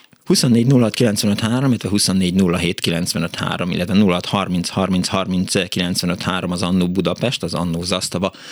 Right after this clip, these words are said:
telefonszáma. Hívjanak és meséljék el, hogy önöknek minden autózás, minden, ö, Zasztavába ülés egy kaland,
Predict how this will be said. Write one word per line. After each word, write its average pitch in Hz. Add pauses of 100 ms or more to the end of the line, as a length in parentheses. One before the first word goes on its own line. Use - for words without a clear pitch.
(180)
telefonszáma. 120
Hívjanak 107
és 104
meséljék 90
el, 87 (120)
hogy 87
önöknek 85
minden 117
autózás, 123 (100)
minden, 92 (120)
ö, 95
Zasztavába 98
ülés 107
egy 101
kaland, 101